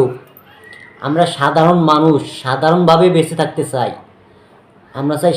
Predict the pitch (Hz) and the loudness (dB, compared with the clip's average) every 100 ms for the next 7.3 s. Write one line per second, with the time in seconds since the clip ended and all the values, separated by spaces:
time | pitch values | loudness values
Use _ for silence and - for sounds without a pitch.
0 | - 147 147 - 147 120 - - - - | -2 -4 -4 -4 -6 -6 -10 -20 -20 -20
1 | - - - _ - 156 147 151 147 190 | -20 -20 -20 _ -8 -2 0 0 2 2
2 | 196 190 202 151 175 175 170 190 190 185 | 4 4 4 6 6 6 2 2 6 6
3 | 165 175 175 185 175 156 160 147 - 131 | 4 2 2 2 0 -2 -4 -4 -4 -6
4 | - - - - - - - _ - 139 | -6 -18 -20 -20 -20 -20 -20 _ -8 -2
5 | 156 165 175 170 180 185 180 175 170 151 | 0 0 2 4 4 2 2 0 2 4
6 | 147 165 147 139 156 143 - - 135 143 | 4 4 2 2 2 0 -6 -8 -2 -2
7 | 117 131 | 0 -2